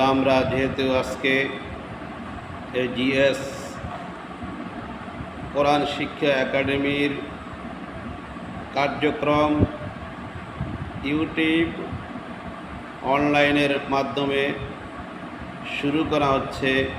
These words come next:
সেহেতু আমরা সূরা আলাক থেকেই আজকের তেলাওয়াতের মধ্য দিয়ে আমাদের কার্যক্রমের সূচনা সূচিত হবে ইনশাআল্লাহ। আল্লাহ তাআলা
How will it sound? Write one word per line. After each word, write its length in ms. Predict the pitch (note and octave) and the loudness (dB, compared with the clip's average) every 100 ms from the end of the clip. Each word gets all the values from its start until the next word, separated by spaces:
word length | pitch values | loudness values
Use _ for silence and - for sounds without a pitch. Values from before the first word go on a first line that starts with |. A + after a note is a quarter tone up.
| - - - - | -8 -10 -10 -8
সেহেতু 360 | - C#3 C3+ C#3 C3 | 2 2 4 4 4
আমরা 240 | C3 B2+ A#2+ - - - - - - - - | 4 2 0 -2 -6 -8 -10 -10 -12 -10 -6
সূরা 300 | - C3 B2+ B2 | 0 4 4 4
আলাক 220 | C3 C#3 - | 6 4 2
থেকেই 380 | C3+ B2 C3 B2+ B2 - - - - - - - - | -2 0 2 2 0 -4 -8 -10 -12 -10 -10 -8 -2
আজকের 440 | B2 - - B2+ A#2+ - | -2 -2 0 4 4 4
তেলাওয়াতের 520 | C3+ C3+ C#3 B2 C3+ C3 | 2 4 4 2 2 2
মধ্য 200 | C3 - C#3 C3 | 2 2 0 2
দিয়ে 240 | C3+ C3 B2+ - - - - - - - | 4 4 4 0 -8 -10 -10 -10 -6 -2
আমাদের 320 | B2 B2+ B2 A#2 - | 0 2 2 0 0
কার্যক্রমের 800 | B2+ B2 C3 - B2+ B2+ B2+ B2 - - - - - - - - - | -2 2 0 2 0 0 0 -2 -4 -8 -8 -8 -10 -10 -6 -2 0
সূচনা 520 | C3+ A#2 C#3+ C3+ C3 C3 - - - | 0 0 2 4 4 2 0 -4 -4
সূচিত 380 | B2+ - D3 C3+ B2+ | -4 -2 -2 0 2
হবে 280 | B2 B2+ C3+ C3 - - - - - - C3 | 4 6 4 2 -6 -8 -8 -8 -8 -2 0
ইনশাআল্লাহ। 840 | B2 - B2 A#2 B2 A#2+ B2+ C3+ C3+ - - - - - - - B2 | 0 2 4 4 4 4 6 6 4 -4 -8 -10 -10 -12 -12 -8 -2
আল্লাহ 260 | B2+ B2 A#2+ - | 0 2 0 0
তাআলা 260 | A#2+ A#2+ | 0 0